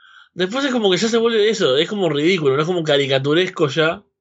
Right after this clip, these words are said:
Y bueno, en el caso de Baron Corbin, <laughs> ri-, como siendo parte y riéndose, sale un poco mejor, pero en el caso de Stephanie es como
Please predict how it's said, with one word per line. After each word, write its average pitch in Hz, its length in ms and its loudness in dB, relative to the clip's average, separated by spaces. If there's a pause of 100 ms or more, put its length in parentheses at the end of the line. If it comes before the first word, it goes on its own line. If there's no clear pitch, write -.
(960)
Y 131 800 -2
bueno, 165 240 2
en 131 80 0
el 131 100 -2
caso 160 200 2
de 156 60 2
Baron 151 180 0
Corbin, 156 280 -2
<laughs> 127 40 -6
ri-, 151 340 -2
como 147 300 -4
siendo 160 360 0
parte 160 260 0
y - 40 2
riéndose, 160 640 -4 (420)
sale 139 220 -4
un 143 60 -6
poco 151 160 0
mejor, 170 320 0
pero 185 100 0
en 165 60 0
el 156 80 2
caso 156 100 -2
de 151 60 0
Stephanie 160 420 -2
es 139 80 -8
como 120 320 -10